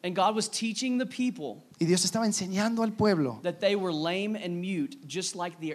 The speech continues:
Speaker 1: their idols.
Speaker 2: de que ellos como sus ídolos eran ciegos y cojos.
Speaker 1: God loved each of these prophets,
Speaker 2: Dios amó a cada uno de estos profetas,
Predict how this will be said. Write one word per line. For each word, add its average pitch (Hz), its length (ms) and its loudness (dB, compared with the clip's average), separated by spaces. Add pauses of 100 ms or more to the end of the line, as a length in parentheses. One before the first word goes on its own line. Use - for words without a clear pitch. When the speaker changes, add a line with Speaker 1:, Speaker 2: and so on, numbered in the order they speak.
Speaker 1:
their 156 180 -6
idols. 127 480 -8
Speaker 2:
de 180 100 2
que 180 200 6
ellos 196 240 8
como 185 220 2
sus 185 260 -2
ídolos 165 380 2
eran 156 180 -2
ciegos 160 480 0
y 151 60 0
cojos. - 500 -4 (180)
Speaker 1:
God 190 300 2
loved 220 340 0
each 220 220 -4
of 233 80 -4
these 208 160 -4
prophets, - 560 -8
Speaker 2:
Dios 247 180 4
amó 247 300 6
a 240 80 4
cada 240 220 8
uno 262 160 6
de 254 60 6
estos 247 200 -2
profetas, 262 800 0